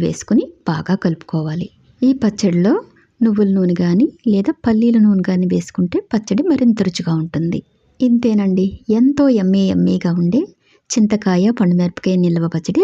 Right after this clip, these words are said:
రెడీ అయిపోయింది. ఈ పచ్చడిని వేడివేడి అన్నంలో వేసుకుని తింటే చాలా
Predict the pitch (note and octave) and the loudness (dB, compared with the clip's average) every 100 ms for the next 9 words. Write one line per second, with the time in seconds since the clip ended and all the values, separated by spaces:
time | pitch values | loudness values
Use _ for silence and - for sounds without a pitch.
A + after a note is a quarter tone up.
0 | B3+ F3 E2+ D#2+ - E2 E2 - - _ | 0 -2 -2 -4 -4 -4 -6 -8 -14 _
1 | _ - G3+ F#3 E3+ F3 F3+ F#3 C#4+ - | _ -2 -2 -2 -4 -4 -2 0 0 -2
2 | _ _ _ F#3 F3 F#3 G3+ A#3+ G3+ F#3 | _ _ _ -4 0 0 2 0 0 0
3 | F3+ F3+ F3 E3+ - F3 E3+ E3+ C#4+ G4 | 2 0 0 -2 -2 -4 -2 -4 -6 -6
4 | - A3+ F3 D#3+ | -6 -4 -2 -2